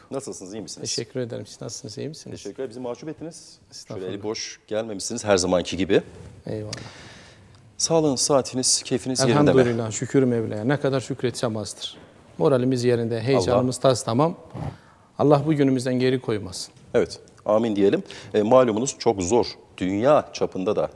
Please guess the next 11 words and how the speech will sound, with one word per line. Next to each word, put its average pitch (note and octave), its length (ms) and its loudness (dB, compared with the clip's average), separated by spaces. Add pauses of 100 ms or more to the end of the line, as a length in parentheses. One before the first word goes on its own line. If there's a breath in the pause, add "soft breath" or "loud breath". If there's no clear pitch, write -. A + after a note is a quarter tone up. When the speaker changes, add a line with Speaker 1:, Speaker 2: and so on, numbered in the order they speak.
Speaker 1:
e, D#2 360 -4
dünya F2+ 220 -2
genelinde G2 440 4
de D#2+ 80 4
çok - 200 0
ciddi E2+ 200 0
problemler F2+ 480 6
yaşıyoruz F#2+ 400 4
ama G#2+ 180 8
Speaker 2:
Evet. F2+ 100 -6 (800 loud breath)
Speaker 1:
Türkiye F3+ 560 6